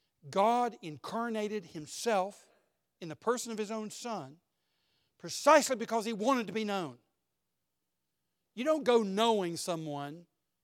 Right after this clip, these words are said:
who is a president or a prime minister unless you, unless you're invited into his presence. And you certainly don't know the deity unless he invites you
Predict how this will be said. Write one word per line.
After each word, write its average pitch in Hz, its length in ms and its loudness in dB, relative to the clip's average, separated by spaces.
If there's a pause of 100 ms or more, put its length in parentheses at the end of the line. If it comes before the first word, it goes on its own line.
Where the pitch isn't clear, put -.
(380)
who 190 200 0
is 165 160 -2
a 143 60 -6
president 170 680 2
or 156 80 -2
a 151 60 -6
prime 175 420 -2
minister 151 440 -8
unless 160 300 -8
you, 202 200 -12 (160)
unless 180 280 -6
you're 208 120 -2
invited 170 440 -2
into 196 200 -8
his 208 100 -12
presence. 226 720 -4 (640)
And 175 80 -10
you 190 60 -4
certainly 285 320 0
don't 208 220 -2
know 208 140 0
the 185 140 -4
deity 165 680 -4 (300)
unless 190 300 -2
he 208 100 -8
invites 190 500 2
you 208 200 -10